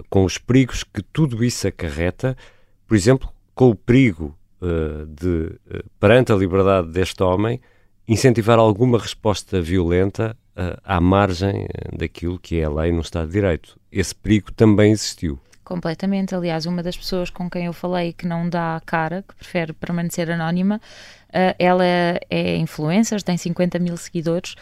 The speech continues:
Speaker 1: Hum.
Speaker 2: e, e denunciou, aconteceu-lhe também, e ela denunciou o caso nas redes sociais, teve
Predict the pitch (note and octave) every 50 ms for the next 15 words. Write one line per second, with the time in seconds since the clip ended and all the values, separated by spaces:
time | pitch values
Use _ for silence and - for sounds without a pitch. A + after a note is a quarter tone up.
0 | - - - - - A2 G#2+ F#3 F#3+ F#3 F3+ F3 - - F3+ F#3+ F3+ D3+ D3+ F3
1 | F#3 F#3 F#3+ F#3 - - F#3+ F#3 F#3 F#3 F3+ F3 E3+ - - - - - D#3+ -
2 | - E3 D#3+ E3 - E3+ E3+ E3 E3+ E3+ G#3 B3+ C#4 C#4 - - G3 F#3+ F#3 F#3
3 | F3+ F3 F3 F3 F3 F3 F3 F3 F3 E3+ E3+ E3+ E3 D#3+ D#3 D#3+ D#3+ F3 F3+ F3+
4 | - - - F#3 F3 F3 E3+ E3+ E3+ D#3 - E3 - - F#3+ F3 E3+ E3+ E3 D#3
5 | D#3 F3 F3 E3+ D#3 F3 F3 E3 - - - - G3 F3 E3 F3 G#3+ A3+ - -
6 | - - - - - _ _ - G#3+ G3+ F3+ E3+